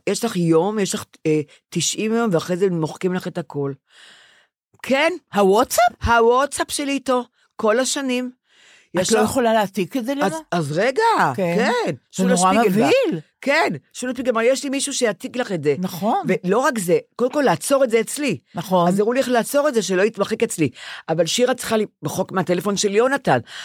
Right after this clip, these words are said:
Speaker 1: אמרתי, "מה, הוא, הוא, הוא הלך למחוק לכולם את ה-, את הוואטסאפים שלו?"
Speaker 2: זה נורא.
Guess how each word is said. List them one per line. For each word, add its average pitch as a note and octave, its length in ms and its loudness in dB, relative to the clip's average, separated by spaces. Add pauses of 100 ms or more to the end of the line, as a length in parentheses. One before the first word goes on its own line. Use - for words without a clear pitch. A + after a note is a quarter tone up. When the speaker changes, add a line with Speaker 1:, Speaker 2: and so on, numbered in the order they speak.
(160)
Speaker 1:
אמרתי, A3+ 220 0
"מה, A3 160 4 (100)
הוא, C#3 180 0 (120)
הוא, C#3+ 220 2
הוא C3+ 200 -2 (160)
הלך B2+ 320 0
למחוק G3 420 0
לכולם F3+ 460 2
את G#3 140 -4
ה-, D3 60 0 (460)
את D#3 120 -2
הוואטסאפים G3 600 0
שלו?" C4+ 320 -2 (200)
Speaker 2:
זה F3+ 100 -4
נורא. D#3+ 320 -2